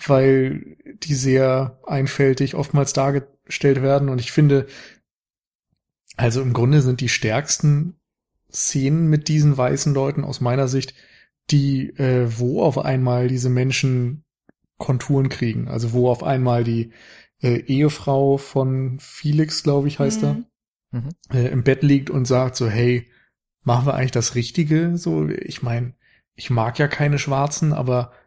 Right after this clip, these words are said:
Speaker 1: müssen wir sie echt alle töten? Und das ist so dieses, diese Banalität des Bösen auf einmal, die da durchscheint, dass da auf einmal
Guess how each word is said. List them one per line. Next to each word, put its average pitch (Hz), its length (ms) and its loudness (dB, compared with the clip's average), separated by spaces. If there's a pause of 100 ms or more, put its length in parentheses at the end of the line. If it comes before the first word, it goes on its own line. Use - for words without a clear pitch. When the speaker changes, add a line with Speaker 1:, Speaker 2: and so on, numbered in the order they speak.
(560)
Speaker 1:
müssen 143 300 0
wir 135 60 2
sie 131 160 -2
echt - 200 -6
alle 127 220 0
töten? 160 540 0 (420)
Und 135 200 2
das 135 120 0
ist 143 140 -2
so 143 80 2
dieses, 131 600 0 (320)
diese 135 160 2
Banalität 139 600 2
des 143 120 -6
Bösen 185 360 0
auf 170 160 -4
einmal, 165 180 0
die 160 100 0
da 156 120 2
durchscheint, 165 580 0
dass 147 140 -2
da 151 100 0
auf 143 140 -2
einmal 143 440 2